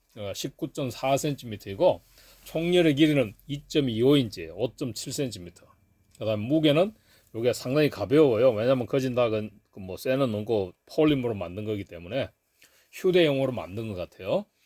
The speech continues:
이십일점사사 온스, 그러니까 육백육십칠 그램이에요. 그러니까 일반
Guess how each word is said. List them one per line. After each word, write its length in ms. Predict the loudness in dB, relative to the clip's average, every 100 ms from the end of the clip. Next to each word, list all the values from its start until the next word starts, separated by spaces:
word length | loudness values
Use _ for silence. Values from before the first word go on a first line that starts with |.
| _ _ _
이십일점사사 1400 | -6 -2 0 2 0 -2 -2 -2 -6 -6 0 2 2 2 0
온스, 360 | 0 -4 -12
그러니까 260 | -18 -18 -14
육백육십칠 920 | -14 -14 _ -4 -4 -8 -10 -12 -6 4
그램이에요. 340 | 4 4 -2
그러니까 240 | -6 -2
일반 380 | 0 6 6 4